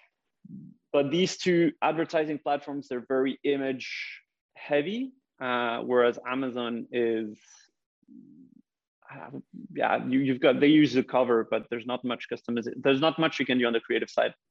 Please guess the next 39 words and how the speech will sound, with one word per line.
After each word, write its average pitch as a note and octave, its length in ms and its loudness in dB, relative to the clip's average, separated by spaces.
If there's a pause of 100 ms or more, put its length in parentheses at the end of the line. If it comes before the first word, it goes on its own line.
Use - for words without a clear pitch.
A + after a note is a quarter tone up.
(800)
Uh, A#2 180 4
and C3 100 -4
for D3 100 0
me, D3+ 80 4
it's D3+ 140 -4
mu-, C3+ 220 -4
it's - 140 -10
much C#3+ 220 -4
more B2+ 120 0
analytical. A#2 680 -4
It's - 140 -14
about, A#2 320 0
like, A2+ 220 2 (1200)
obviously C3+ 340 -6
tar-, B2 320 -2
finding C3 240 -4
the B2 80 -2
right A#2+ 240 0
keywords B2 480 -4 (200)
and A#2 100 -16
the A#2 40 -2
right A2+ 240 0
products A#2 320 -2
to A2+ 100 -16
target. G2 520 -2 (560)
Uh, G#2+ 240 -2
but A2+ 260 -4
then B2 180 2
it's A#2 160 -6
a A#2+ 60 -8
process B2+ 540 -2
of, A2 200 -6
like, A2+ 200 -4
tweaking A#2+ 480 -6
big, A2+ 280 2 (400)
tweaking B2+ 440 0
bids A#2+ 260 4
every B2+ 300 2
week B2 360 0